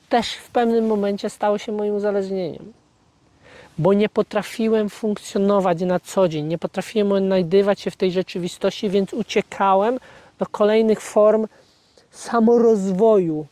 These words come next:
Czyli jedno uzależnienie zastąpiłem następnym.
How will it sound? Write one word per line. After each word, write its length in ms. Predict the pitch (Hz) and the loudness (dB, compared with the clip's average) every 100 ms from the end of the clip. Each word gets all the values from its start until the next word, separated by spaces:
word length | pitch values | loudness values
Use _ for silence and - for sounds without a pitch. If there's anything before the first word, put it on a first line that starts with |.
| _ _ _ _ _ _ _ _ _ | _ _ _ _ _ _ _ _ _
Czyli 240 | - 170 180 | -8 -2 2
jedno 360 | 196 185 208 | 2 2 0
uzależnienie 560 | 214 208 214 208 208 208 | 0 0 0 0 -2 -2
zastąpiłem 600 | 202 202 - 196 202 185 | -2 -4 -4 -6 -2 -2
następnym. 680 | 185 - 139 123 - 143 | -2 -6 -10 -12 -14 -20